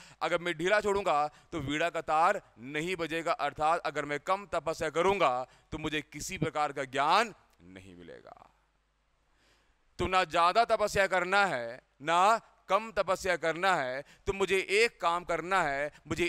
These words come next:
एक मार्ग में चलना है जिसको मैं क्या बोलूँगा? मध्यम मार्ग। क्या बोलूँगा मैं? मध्यम मार्ग। तो मध्यम मार्ग का प्रेरणा या प्रे-, या, या प्रणेता कौन है? गौतम बुद्ध है। कौन है? गौतम बुद्ध। तो यहाँ से ये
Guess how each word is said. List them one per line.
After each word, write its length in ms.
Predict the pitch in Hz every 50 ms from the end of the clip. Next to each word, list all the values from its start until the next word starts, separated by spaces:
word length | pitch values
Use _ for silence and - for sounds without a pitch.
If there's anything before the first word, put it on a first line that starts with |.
| - -
एक 200 | 170 170 135 135
मार्ग 440 | 135 127 127 127 131 156 185 196 170
में 160 | 170 165 170 156
चलना 380 | - 156 139 143 160 165 170
है 140 | 156 160 160
जिसको 300 | 139 139 131 - - 143
मैं 180 | 131 131 127 131
क्या 140 | 147 175 180
बोलूँगा? 420 | 190 190 190 190 180 156 123 - - - _ _ 92
मध्यम 560 | 98 104 117 135 131 117 131 131 120 110 104 101
मार्ग। 300 | 95 82 73 67 65 - _ - _ -
क्या 100 | 123 120
बोलूँगा 220 | 135 143 139 139
मैं? 300 | 143 151 160 190 226 208 - - _ _ 92
मध्यम 420 | 104 113 117 107 104 110 98 92 87
मार्ग। 520 | 80 67 60 55 55 - _ _ _ - - - - _
तो 60 | 185 160
मध्यम 440 | 165 165 175 165 160 208 226 220
मार्ग 280 | 208 190 185 190 202 208
का 140 | - 196 190
प्रेरणा 400 | - 175 170 170 165 175 175 170 147 139 139 147 - - - _ 131
या 120 | 165 160
प्रे-, 320 | - - 160 160 156 - 143
या, 320 | 139 143 147 147 151 151 - - -
या 120 | 135 156
प्रणेता 560 | 156 - 151 151 151 151 151 156 - 190 170 143 131 131 135 - _ _ _
कौन 220 | 165 175 196 202
है? 280 | 196 165 123 104 85 - _ _ 101 101 -
गौतम 380 | 135 135 131 - 127 117 110
बुद्ध 220 | 98 101 92 - -
है। 160 | - - - - _
कौन 200 | 131 131 139 147
है? 260 | 151 170 202 220 190 - _ _ _
गौतम 440 | 104 110 131 131 - 120 110 101 92
बुद्ध। 160 | 87 87 - - - - - -
तो 60 | 165
यहाँ 260 | 170 160 160 175 208
से 140 | 220 214 196
ये 120 | 202 202